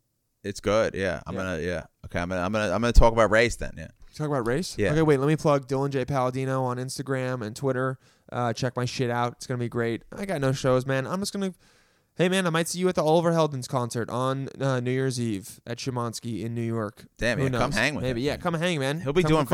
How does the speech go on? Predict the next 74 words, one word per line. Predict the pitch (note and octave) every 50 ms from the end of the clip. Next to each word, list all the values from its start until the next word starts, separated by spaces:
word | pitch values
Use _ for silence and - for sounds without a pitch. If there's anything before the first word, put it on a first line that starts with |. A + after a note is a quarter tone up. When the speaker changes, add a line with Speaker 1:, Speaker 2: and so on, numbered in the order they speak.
| C3
Speaker 1:
funny | B2+ B2
Speaker 2:
with | D3+ C3
Speaker 1:
shit, | A#2 G#2+ F2 G2
Speaker 2:
me. | F#2
Speaker 1:
yeah. | -
Speaker 2:
Yeah, | C#3 C3
I'll | B2+
be | D3 D3+
doing | D#3 C3+ A#2+
fucking | - A#2 G2+ G2+
crazy | G2 A2+ A2 G#2+ A2
shit. | A2 - A#2 - -
Speaker 1:
Maybe | - F#2+
he'll | G#2 A2
get | A2 A#2+ G#2+
in | G#2+
the | A2+
V | G2+ A2 G#2+
I | G#2
P | G2+ - A2 A2
again. | G#2+ A2+
Speaker 2:
Uh, | A2+
Speaker 1:
Oh, | A2+ A2+ A2
Speaker 2:
yeah, | G#2+ G#2 G#2
Speaker 1:
yeah. | G#2 G2
Speaker 2:
maybe | G2+ A2+ A#2 A#2+
I | B2
Speaker 1:
That's | A2+ B2+ C#3+
Speaker 2:
will. | D3+ D#3+
Speaker 1:
deep. | D#3+ C#3+ B2+ A2
Qu-, | - - B2
if | A2 A#2+
you | D3 F3+ F3 D#3
got | C3+ D#3 D3 B2+ -
that, | C3 B2 A#2 G#2+
you're | A2 -
Speaker 2:
Yeah, | -
Speaker 1:
a |
Speaker 2:
if | D3
Speaker 1:
real | G2 F#2+ -
Speaker 2:
you | B3+
got | - A#3 G3+ -
Speaker 1:
fan. | - F#3 F3 D#3
Speaker 2:
that, |
you | D#3 F3 F#3+ G3+ G3+ F#3+ -
are | - C#3+ D3+ D3+ D3 C#3+ C3+ B2+ B2 A#2+ _ _ -
deep | - A#3+ A#3+ A#3 A3 - -
cut, | - - - B2 -
Speaker 1:
That's |
a | C#3
Speaker 2:
baby. | -
Speaker 1:
two | - D3+
thousand | C3 A#2 G#2+ G#2 G2
sixteen | G#2+ G2+ - - G2+ F#2 E2
episode. | D#2+ D#2+ - D#2 D#2 D2+ D2 -
Speaker 2:
Yeah, | B2 C3+ C#3 C3 A2 - - -
it | - C#3 E3
is | A#3 C4 A#3+
a |
two | F3 D3 D3+
thousand | C3+ A#2+ B2
sixteen | A#2+ A#2+ - - A#2+
episode. | A2+ A#2+ A#2 B2 A2+
You're | G#2+ G#2+
right. | A#2 C#3+ C#3+ - E2 - _ -
Speaker 1:
Yeah. | F2 G2 F2+ D#2 D2
Speaker 2:
Uh, | - B2 B2 B2
go | A2+ B2+ C#3+
ahead, | C#3+ C3+ -
Freddie. | - A#2 A2
Speaker 1:
This | - C#3
Speaker 2:
Let's | A#2+ -
talk | G#3+ G#3+
Speaker 1:
podcast | F#3+